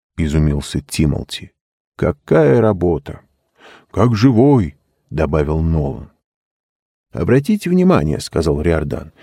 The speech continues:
«его глаза поворачиваются вслед за тобой, откуда бы ты ни смотрел». «Жуть», согласились все.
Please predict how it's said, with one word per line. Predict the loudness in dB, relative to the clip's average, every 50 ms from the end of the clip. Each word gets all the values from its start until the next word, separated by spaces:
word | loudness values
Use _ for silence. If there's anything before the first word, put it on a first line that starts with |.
| -20 -20 -8
«его | -4 -2 2 2 2 2
глаза | 2 0 2 2 2 2 2
поворачиваются | 0 0 0 0 2 2 0 0 0 0 0 0 0 0 -2 -4
вслед | -4 -4 0 0 0 0 2
за | -2 -2 0
тобой, | 0 0 2 2 2 4 2 2 0 -4 _
откуда | _ -4 -4 -4 -4 -4 -2 -2 0
бы | 0 0 0
ты | 2 2
ни | 2 2
смотрел». | 2 2 0 0 2 2 4 4 4 2 0 -6 _ _ _ _ _ -16
«Жуть», | -14 -10 -6 -4 0 2 2 2 2 0 -4 -8 -18 _ _ _ _
согласились | -10 -8 -6 -6 -6 -8 -6 -6 -6 -6 -6 -8 -8
все. | -10 -10 -8 -8 -8 -8 -10